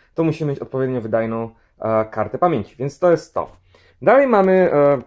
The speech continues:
coś, co się nazywa Head Strap i Quick Clip. E, jest to po prostu opaska na głowę, która umożliwia założenie kamerki, zamontowanie tej kamerki wpierw do tego klipa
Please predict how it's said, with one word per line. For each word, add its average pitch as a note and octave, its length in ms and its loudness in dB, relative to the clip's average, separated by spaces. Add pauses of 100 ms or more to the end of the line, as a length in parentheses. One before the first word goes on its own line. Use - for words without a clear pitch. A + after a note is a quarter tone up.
coś, E3+ 220 -2
co D#3+ 120 -6
się D#3+ 140 -8
nazywa C#3 560 0
Head D#3 240 -4
Strap - 340 -6
i A2 100 -10
Quick - 480 -12
Clip. D3+ 260 -6 (380)
E, C#3+ 200 0
jest A3 200 2
to G#3+ 60 -2
po E3 120 -2
prostu E3 260 -2
opaska - 380 -2
na B2+ 120 -4
głowę, C3 300 -2
która D3 200 -6
umożliwia D3 360 -2
założenie B2 400 -4
kamerki, A#2 380 -8
zamontowanie D3 480 -4
tej C3 100 -10
kamerki B2 340 -10
wpierw A#2+ 220 -8
do A2+ 80 -8
tego A2 200 -6
klipa A3 540 -6